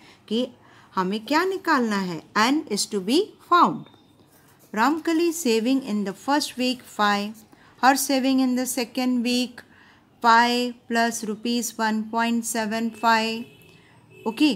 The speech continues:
तो five plus one, six point seven five, her saving in the third week six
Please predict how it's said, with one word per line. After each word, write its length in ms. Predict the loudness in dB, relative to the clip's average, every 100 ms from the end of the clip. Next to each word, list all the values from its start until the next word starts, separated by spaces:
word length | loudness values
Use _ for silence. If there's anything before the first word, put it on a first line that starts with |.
| -2 -10 -4
तो 180 | -4 -4 0
five 260 | 4 4 2
plus 240 | -4 -2
one, 260 | 0 0 -2
six 340 | -4 -6 -6
point 360 | -4 -2 -2 -2
seven 360 | -4 -2 -2
five, 600 | -2 2 4 4 -2 -12 -20 -4 2
her 120 | 2
saving 460 | 2 0 2 4 4
in 120 | 2
the 100 | 0 -4 -2
third 320 | 0 2 0
week 280 | -2 -2 -4
six 320 | -6 -6 -8